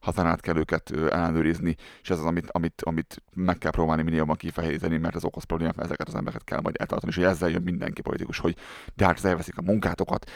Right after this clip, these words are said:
ezeket el kell majd, neked kell majd eltartani.” Igen, az ilyen illegális talán, vagy az sem, de ezt már megbeszéljük későbbiekben, de azt, aki azért jön, mert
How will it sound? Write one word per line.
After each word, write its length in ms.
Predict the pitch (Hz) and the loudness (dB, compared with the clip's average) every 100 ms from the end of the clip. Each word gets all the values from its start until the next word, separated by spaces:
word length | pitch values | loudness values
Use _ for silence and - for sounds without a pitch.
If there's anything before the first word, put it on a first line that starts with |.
| - | -8
ezeket 320 | 95 92 95 | 0 0 2
el 80 | 95 | 0
kell 120 | 90 | 2
majd, 120 | 87 92 | 2 2
neked 240 | 95 87 | 2 -2
kell 120 | - | -6
majd 120 | 80 - | -8 0
eltartani.” 460 | 107 95 92 87 - | 6 6 6 2 0
Igen, 300 | 175 135 117 | 0 2 2
az 140 | - 107 | 4 4
ilyen 140 | 113 | 4
illegális 420 | 123 87 90 90 | 6 4 4 2
talán, 500 | - 107 92 92 110 - _ - - | 8 8 10 6 4 -2 _ -20 -6
vagy 200 | - 90 | 4 6
az 120 | 85 | 6
sem, 320 | - 87 92 | 6 0 0
de 80 | - | -4
ezt 80 | 90 | -4
már 100 | 87 | -2
megbeszéljük 360 | 85 85 87 85 | -2 -2 -4 -4
későbbiekben, 680 | 85 - - 90 85 95 98 - - | -4 -2 0 0 0 0 -2 -10 -20
de 180 | - 82 | -2 2
azt, 200 | 82 107 | 4 2
aki 220 | 104 - | -2 2
azért 300 | 90 90 82 | 2 2 -2
jön, 240 | - - - _ _ _ _ | -2 -6 -8 _ _ _ _
mert 380 | - - - | -4 -4 -10